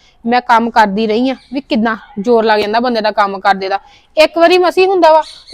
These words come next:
ਦੋਹਰੇ ਤੇ ਬੰਦੇ 'ਚ ਹਿੰਮਤ ਹੀ ਨਹੀਂ ਰਹਿੰਦੀ। ਇਹ ਵੇਖ ਲਓ ਤੁਸੀਂ, ਮੈਨੂੰ ਵੀ ਨਾਲੇ ਸੁੱਖ ਦਾ ਸਾਹ ਆ ਗਿਆ ਵਾ, ਤੁਸੀਂ ਕੰਮ ਧੰਦਾ ਨਾਲ ਕਰਾ ਦਿੰਦੇ ਆ ਤੇ ਮੇਰਾ ਵੀ ਫਿਕਰ ਫਾਕਾ ਮੁੱਕ ਗਿਆ। ਨਹੀਂ ਤੇ ਵੇਖ ਲਓ, ਮੈਂ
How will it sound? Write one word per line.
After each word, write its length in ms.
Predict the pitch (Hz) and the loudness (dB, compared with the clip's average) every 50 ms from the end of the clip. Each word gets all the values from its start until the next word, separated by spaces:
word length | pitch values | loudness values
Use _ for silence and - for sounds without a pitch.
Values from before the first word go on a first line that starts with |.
| 262 226 | 0 4
ਦੋਹਰੇ 220 | 269 285 311 349 | 6 6 6 6
ਤੇ 80 | 320 381 | 4 4
ਬੰਦੇ 260 | 330 349 330 320 330 | 2 2 2 2 0
'ਚ 60 | 294 | -4
ਹਿੰਮਤ 460 | 330 330 330 381 370 330 285 - - | -6 -8 -4 -2 0 0 0 0 -2
ਹੀ 80 | 277 311 | 0 0
ਨਹੀਂ 140 | 339 381 381 | 0 2 2
ਰਹਿੰਦੀ। 360 | 349 302 294 302 339 339 311 _ _ _ _ _ _ _ _ _ _ - | 2 2 2 2 0 0 -2 _ _ _ _ _ _ _ _ _ _ 2
ਇਹ 200 | 294 294 320 330 | 4 6 6 6
ਵੇਖ 140 | 330 330 311 | 6 4 4
ਲਓ 120 | 285 294 302 | 6 4 4
ਤੁਸੀਂ, 280 | 262 302 - 320 294 - _ _ _ _ _ - | 2 0 -2 -4 -6 -6 _ _ _ _ _ 0
ਮੈਨੂੰ 240 | 277 285 285 285 311 | 2 4 4 4 4
ਵੀ 60 | 330 | 4
ਨਾਲੇ 220 | 339 339 330 320 302 | 4 6 6 4 4
ਸੁੱਖ 200 | - 311 262 254 | 4 4 2 4
ਦਾ 140 | 233 262 262 | 4 2 2
ਸਾਹ 260 | - 269 254 262 277 | 2 2 2 4 4
ਆ 40 | 285 | 4
ਗਿਆ 180 | 269 277 269 | 4 2 2
ਵਾ, 140 | 269 269 262 - _ - | 2 2 -2 -4 _ -4
ਤੁਸੀਂ 200 | 285 285 294 277 | -2 -2 0 2
ਕੰਮ 240 | 285 262 254 247 | 2 2 2 0
ਧੰਦਾ 220 | 240 269 285 294 285 | -2 -2 -2 0 0
ਨਾਲ 240 | 269 262 247 240 233 | 0 0 0 0 0
ਕਰਾ 260 | - 254 247 233 220 | 0 2 2 2 2
ਦਿੰਦੇ 280 | 208 214 214 226 247 | 2 0 -2 0 -2
ਆ 80 | 254 262 _ _ _ _ _ | -2 -4 _ _ _ _ _
ਤੇ 80 | - 330 | -2 0
ਮੇਰਾ 240 | 311 294 247 240 240 | 2 2 4 4 4
ਵੀ 80 | 285 | 2
ਫਿਕਰ 280 | 269 - 311 240 240 226 | 2 -2 -2 -2 -2 -2
ਫਾਕਾ 280 | - 233 208 - 226 | -2 -4 -4 -2 -2
ਮੁੱਕ 220 | 226 226 226 196 - 214 | -2 -2 -2 -4 -4 -4
ਗਿਆ। 140 | 226 226 220 - _ - 254 | -6 -6 -6 -8 _ -8 -4
ਨਹੀਂ 280 | 254 262 277 285 302 | -2 0 2 0 2
ਤੇ 100 | 285 320 | 2 2
ਵੇਖ 180 | 294 294 269 254 | 4 4 4 4
ਲਓ, 160 | 254 254 269 262 - - _ _ _ _ - _ - - | 2 0 -2 -4 -8 -20 _ _ _ _ -20 _ -6 -6
ਮੈਂ 80 | 285 | -4